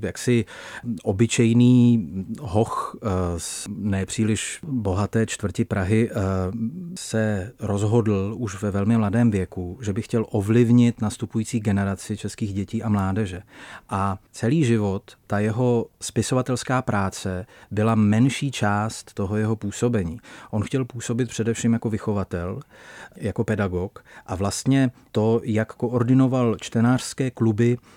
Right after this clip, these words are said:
prostřednictvím časopisu Mladý hlasatel, em, než byl zakázán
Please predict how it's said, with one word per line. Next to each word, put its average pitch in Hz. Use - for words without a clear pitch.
prostřednictvím 117
časopisu 113
Mladý 110
hlasatel, 113
em, 95
než 98
byl 110
zakázán 110